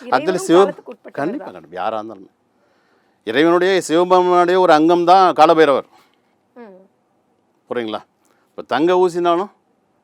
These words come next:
Speaker 2: நமக்குள்ள குத்தா ரத்தம் வராதா? அவருடைய அங்கமா இருந்தா கூட அவருக்கே இந்த காலத்தையும்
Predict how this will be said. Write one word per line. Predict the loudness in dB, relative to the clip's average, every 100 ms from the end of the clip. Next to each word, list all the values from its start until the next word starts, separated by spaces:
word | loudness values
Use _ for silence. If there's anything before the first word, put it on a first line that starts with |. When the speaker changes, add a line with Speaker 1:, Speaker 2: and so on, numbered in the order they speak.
| -6
Speaker 2:
நமக்குள்ள | -2 -2 -2 -4
குத்தா | -4 -4 -4
ரத்தம் | -4 -4
வராதா? | -4 -6 _ _ _ _ _ _ _ -2
அவருடைய | 2 4 2
அங்கமா | 2 2 0
இருந்தா | 0 0
கூட | 4
அவருக்கே | 6 4 4 4 6
இந்த | 4 4
காலத்தையும் | 2 2 -2 -2